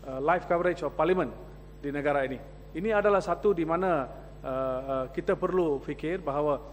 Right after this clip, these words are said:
bahas-bahas yang dibuat oleh ahli parlimen lebih baik didengar bukan sahaja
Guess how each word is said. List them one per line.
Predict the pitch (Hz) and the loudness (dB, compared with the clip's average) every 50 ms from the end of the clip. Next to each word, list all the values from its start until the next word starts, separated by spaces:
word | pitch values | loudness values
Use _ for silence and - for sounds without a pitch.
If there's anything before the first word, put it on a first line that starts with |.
| - - - - - - | -16 -16 -16 -14 -6 -4
bahas-bahas | 143 147 180 185 175 - 175 165 180 180 175 - 160 | 0 2 2 2 2 2 2 2 2 2 0 0 -2
yang | 147 147 | -2 -2
dibuat | 139 135 175 175 - 139 | 0 0 0 0 2 0
oleh | 139 139 131 | 0 0 0
ahli | 143 151 139 | 0 0 -2
parlimen | - 135 127 135 127 131 151 180 - - - - - - - | -2 -2 -2 -2 -2 -2 -4 -6 -8 -12 -16 -16 -18 -10 -6
lebih | 147 147 165 170 151 | -2 0 0 2 4
baik | 180 180 170 | 4 2 2
didengar | - 147 139 151 160 170 180 170 147 | 0 -2 -2 -2 0 0 0 0 0
bukan | 147 151 - 214 208 | -2 0 0 0 0
sahaja | 175 - 180 185 185 190 196 160 123 | 2 2 2 4 6 6 6 6 4